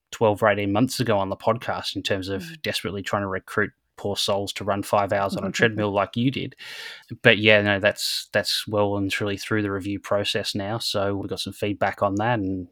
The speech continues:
Speaker 1: gotta make a few adjustments, but it's, it's looking good. So hopefully that will be published sort of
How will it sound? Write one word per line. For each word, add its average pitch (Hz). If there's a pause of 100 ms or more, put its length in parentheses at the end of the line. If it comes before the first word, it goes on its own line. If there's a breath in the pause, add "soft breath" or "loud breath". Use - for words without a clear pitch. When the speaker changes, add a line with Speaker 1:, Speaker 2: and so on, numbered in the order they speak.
(160)
Speaker 1:
gotta 92 (360)
make 101
a -
few 101
adjustments, 120
but 98
it's, -
it's -
looking 101
good. 143
So 107
hopefully 104
that 98 (460 loud breath)
will 104
be 95
published 107
sort 101
of 95